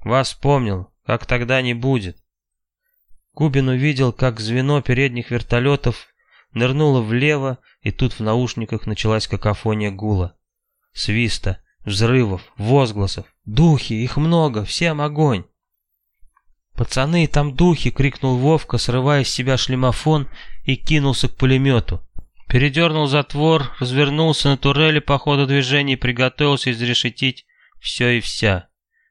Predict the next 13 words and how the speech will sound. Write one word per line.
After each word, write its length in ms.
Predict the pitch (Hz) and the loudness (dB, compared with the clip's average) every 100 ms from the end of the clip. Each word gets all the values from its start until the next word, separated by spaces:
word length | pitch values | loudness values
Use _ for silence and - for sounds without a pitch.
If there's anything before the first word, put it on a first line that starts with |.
| _ | _
Не 80 | 127 | -8
попадайся 720 | - 131 143 123 131 123 - | -4 -2 -2 2 2 0 -2
на 80 | 117 | -2
его 220 | 113 110 | 0 0
пути. 500 | 104 113 - 107 92 - _ _ _ _ _ _ _ _ 104 | 0 -2 0 -4 -6 -12 _ _ _ _ _ _ _ _ -4
Но 120 | 120 | 0
их 240 | 147 135 | 0 0
десантные 640 | 120 123 143 139 131 123 | -2 -2 0 0 0 0
Ми 160 | 123 127 | 2 2
восемь 480 | 120 143 135 131 123 | 4 2 2 2 0
обогнали 500 | 117 120 131 135 123 | 0 0 0 0 0
боевые 400 | 117 123 127 120 | 2 2 2 2
вертушки, 720 | 117 - - 143 - 135 | 0 0 0 0 0 -4